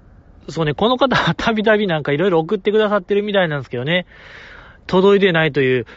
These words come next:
いや、このポッドキャストは全て読んでますよ、お便り。百パーセントですよ、皆さん。もうどんなんでも、もう反政府的なこと読みます。おそらく読みます。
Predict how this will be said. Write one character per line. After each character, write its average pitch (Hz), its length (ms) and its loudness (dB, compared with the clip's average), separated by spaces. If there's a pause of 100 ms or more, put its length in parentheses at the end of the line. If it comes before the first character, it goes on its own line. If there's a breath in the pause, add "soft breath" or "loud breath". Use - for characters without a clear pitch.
い 165 80 -2
や、 160 120 2
こ 202 120 0
の 254 120 2
ポ 262 100 -2
ッ 262 60 -4
ド 269 120 -4
キ 277 80 0
ャ 277 60 2
ス - 60 -8
ト 190 80 0
は 147 80 2
全 226 360 -4
て 285 80 0
読 170 140 2
ん - 20 -4
で 156 80 -2
ま 165 140 -2
す 165 140 -6
よ、 151 80 0
お 135 80 -2
便 156 200 -2
り。 127 180 -4
百 - 380 -4
パ 190 280 2
ー - 20 -4
セ 208 220 -4
ン 170 100 -6
ト 147 140 -4
で 120 100 -8
す - 140 -14
よ、 120 160 -6
皆 127 300 -8
さ 139 300 -4 (1300 soft breath)
ん。 151 40 -10
も 202 320 2
う 175 40 0
ど 175 180 2
ん 220 220 -2
な 220 100 2
ん 208 100 -2
で 226 120 0
も、 190 300 -2
も 175 500 0
う - 20 -2
反 190 260 -2
政 175 320 -4
府 - 80 -12
的 185 220 -2
な 170 140 -2
こ 170 160 -8
と 160 260 0 (240)
読 147 180 -2
み 147 120 -4
ま 147 160 0
す。 - 340 -18
お 151 80 -2
そ - 180 -6
ら 175 160 2
く 185 140 -4
読 156 140 2
み 143 100 -4
ま 139 220 -2
す。 - 180 -18